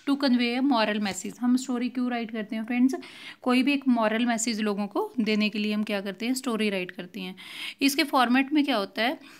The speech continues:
फॉर्मेट में सबसे पहले हम लेते हैं कॉन्टेक्स्ट, जिसके मतलब, जिसमें हम क्या करते हैं? use phrases like जैसे once upon a time, long long ago, ऐसे हम कुछ phrases use करते हैं।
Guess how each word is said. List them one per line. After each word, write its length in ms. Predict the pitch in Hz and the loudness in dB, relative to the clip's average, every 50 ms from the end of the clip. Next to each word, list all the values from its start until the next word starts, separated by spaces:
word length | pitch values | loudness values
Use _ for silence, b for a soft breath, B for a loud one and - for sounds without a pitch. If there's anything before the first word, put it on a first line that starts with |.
| B B B | B B B
फॉर्मेट 420 | - - 285 269 262 262 277 285 269 | 2 4 6 8 8 8 8 8 6
में 120 | 320 330 | 4 2
सबसे 280 | 277 320 294 - - 277 | 2 0 -2 -2 -4 -2
पहले 220 | - 269 254 254 | 0 0 2 4
हम 120 | 262 254 | 4 4
लेते 260 | 254 247 240 247 262 254 | 4 4 2 -2 -2 -2
हैं 120 | 262 262 | -2 0
कॉन्टेक्स्ट, 640 | 262 262 254 247 240 240 226 220 220 - - - 269 | 0 2 2 2 2 0 -4 -6 -6 -10 -12 -12 -6
जिसके 540 | 226 247 247 240 - - - 285 285 285 285 | -4 -4 -4 -4 -8 -8 -6 -4 -2 0 0
मतलब, 500 | 262 254 247 254 - - 240 233 240 240 | 0 0 -2 -6 -8 -6 -4 -2 -2 0
जिसमें 320 | 214 247 240 - 277 269 | 0 -2 0 2 4 4
हम 80 | 262 262 | 4 4
क्या 160 | 262 247 233 | 2 0 0
करते 280 | 226 233 214 - 247 | -2 -4 -4 -2 0
हैं? 140 | 254 254 254 | 2 4 4
use 140 | 254 247 233 | 4 2 0
phrases 460 | - - 254 254 240 214 247 247 220 | -2 -2 0 0 2 2 2 2 2
like 260 | 247 233 226 233 220 | 2 2 2 2 2
जैसे 260 | 226 226 233 226 - 247 | 0 0 0 0 0 0
once 280 | 214 233 226 220 220 | 0 0 0 0 0
upon 240 | 247 247 - 226 220 | -2 -4 -4 -4 -2
a 120 | 220 220 | -2 -2
time, 420 | 220 240 220 214 214 214 220 214 220 | -2 -2 -2 0 0 0 0 2 2
long 200 | 220 214 214 214 | 2 2 2 2
long 200 | 220 220 214 220 | 0 0 0 -2
ago, 260 | 220 208 208 214 214 | -2 -2 -2 -2 -2
ऐसे 180 | 220 220 220 254 | -2 -2 -2 -2
हम 120 | 240 240 | -2 -2
कुछ 280 | 240 262 262 - - - | -2 -2 -4 -6 -8 -6
phrases 420 | - 262 240 214 185 226 226 208 | -2 0 0 0 0 0 0 0
use 160 | 233 233 220 220 | 0 -2 -4 -4
करते 300 | - 240 202 - - 233 | -6 -8 -6 -4 -2 -2
हैं। 140 | 262 359 | -2 -2